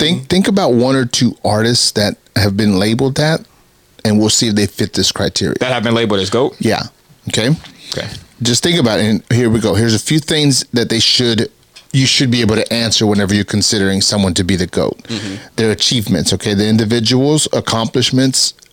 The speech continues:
Speaker 1: accolades in their field,
Speaker 3: Mm-hmm.
Speaker 1: okay? As a champion, they w-, win record, records broken, awards received.
Speaker 3: Mm-hmm.
Speaker 1: <clears throat> If you look at someone in old school, they're calling the goat,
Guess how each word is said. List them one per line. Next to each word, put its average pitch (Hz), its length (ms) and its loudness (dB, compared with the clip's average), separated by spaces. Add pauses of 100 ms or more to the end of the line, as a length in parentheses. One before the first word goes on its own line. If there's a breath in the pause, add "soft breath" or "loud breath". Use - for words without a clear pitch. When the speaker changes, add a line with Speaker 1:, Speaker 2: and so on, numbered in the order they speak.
Speaker 1:
accolades 117 840 -2
in 113 160 2
their 101 160 2
field, - 500 -2 (180)
Speaker 3:
Mm-hmm. 113 140 -8
Speaker 1:
okay? 120 380 0 (560 loud breath)
As 107 160 0
a 104 60 -2
champion, 143 760 0
they 104 220 0
w-, 101 240 0
win 127 540 2 (120)
record, 120 560 -2
records 120 520 0
broken, 123 640 0
awards 104 680 2
received. 95 680 -2
Speaker 3:
Mm-hmm. 110 400 -2 (220)
Speaker 1:
<clears throat> - 1700 -2 (640)
If 123 160 0
you 131 80 4
look 135 240 2
at 123 160 -2
someone 123 640 2 (160)
in 123 200 2 (140)
old 147 260 2
school, 113 520 2
they're 107 160 0
calling 120 380 0
the 107 80 2
goat, 117 500 0